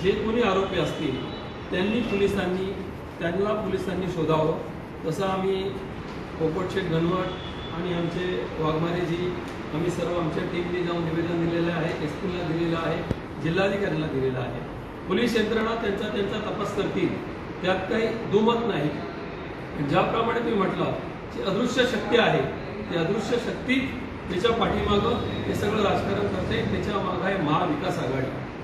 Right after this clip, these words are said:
जे महाविकास आघाडीचे मी नेते, करते, कर्मते आहेत, ते अदृश्य शक्ती आहे आणि ते सगळे हे घडवतात. आणि मराठा समाज आणि ओबीसी समाज याच्यामध्ये भांडणं कशी लावेल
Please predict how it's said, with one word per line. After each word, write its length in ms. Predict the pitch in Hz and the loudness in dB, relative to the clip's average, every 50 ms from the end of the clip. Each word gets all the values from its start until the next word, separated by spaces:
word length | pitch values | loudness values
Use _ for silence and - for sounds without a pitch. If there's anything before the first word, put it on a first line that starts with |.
| - - - - - - - - - 156 | -10 -10 -10 -10 -8 -8 -8 -8 -2 2
जे 80 | 170 | 2
महाविकास 680 | 170 160 - 165 202 226 226 220 - 220 220 226 220 - | 4 4 6 6 6 6 4 2 2 2 0 0 0 0
आघाडीचे 480 | 185 165 165 196 202 202 202 - - 220 | 0 0 0 0 0 0 0 -2 0 -2
मी 360 | 220 214 208 208 196 185 185 | 0 0 0 0 0 0 0
नेते, 200 | 180 180 - 202 | 0 0 0 0
करते, 500 | 214 220 - - - 185 175 - - 202 | 0 -2 -2 -2 -2 -2 -2 2 2 2
कर्मते 440 | - - 165 160 175 202 - - - | 2 4 2 2 2 2 4 4 4
आहेत, 220 | - - - 135 - - - - - - - - - - - - - 254 | 4 6 4 2 0 -2 -4 -6 -8 -8 -10 -10 -10 -10 -10 -6 0 2
ते 60 | 262 | 4
अदृश्य 440 | 262 247 233 214 220 208 - 196 196 | 6 6 4 4 2 0 0 -2 -2
शक्ती 340 | - 202 190 - - 185 | -2 -4 -6 -4 -2 -2
आहे 200 | 180 160 139 135 - | 0 0 0 0 -2
आणि 520 | - - - - - - - 196 - 202 233 | -4 -6 -6 -8 -8 -2 -2 -2 0 4 4
ते 100 | 254 254 | 4 4
सगळे 280 | 240 233 214 220 233 | 4 2 2 4 6
हे 60 | 240 | 6
घडवतात. 480 | 226 175 170 165 156 151 - - - - - - - - - - - - - - - - - | 6 6 4 4 4 2 2 -2 -4 -4 -4 -6 -6 -8 -8 -8 -8 -8 -6 -6 -6 -4 -2
आणि 180 | 170 214 247 277 - - - | 0 0 2 0 0 -2 -2
मराठा 520 | 196 165 160 180 202 220 226 233 247 254 - | 0 2 4 6 6 6 6 4 4 2 2
समाज 400 | - 233 214 214 220 220 240 240 | 0 0 0 2 2 2 2 2
आणि 440 | - - 202 196 - - 220 196 202 | -2 -2 -2 -2 -2 -2 2 2 2
ओबीसी 260 | 208 - 220 - 254 | 2 2 0 0 -2
समाज 400 | - - 185 170 165 147 139 - - - - - - - - - 185 | 0 0 0 2 2 2 0 -2 -4 -4 -6 -8 -8 -6 -2 0 0
याच्यामध्ये 480 | 190 - 247 247 240 233 240 240 240 | 4 4 4 4 4 2 6 6 6
भांडणं 340 | 202 185 190 190 208 220 214 | 6 6 2 2 2 0 0
कशी 320 | - 214 196 - 247 233 | -2 -2 0 0 2 2
लावेल 280 | 208 175 156 151 143 139 | 4 4 4 4 4 2